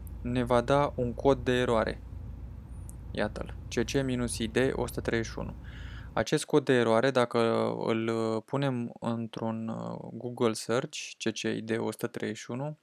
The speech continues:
putem să găsim o listă a erorilor,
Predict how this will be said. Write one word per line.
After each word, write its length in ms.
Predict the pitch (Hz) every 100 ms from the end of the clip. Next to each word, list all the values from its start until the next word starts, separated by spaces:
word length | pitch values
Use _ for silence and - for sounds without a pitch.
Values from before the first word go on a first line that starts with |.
| -
putem 260 | - 120 147
să 140 | 139
găsim 440 | 131 123 - 143 143
o 80 | -
listă 500 | 120 131 - 131 131 - - - _
a 340 | 120 120 120 -
erorilor, 680 | 120 123 127 127 127 123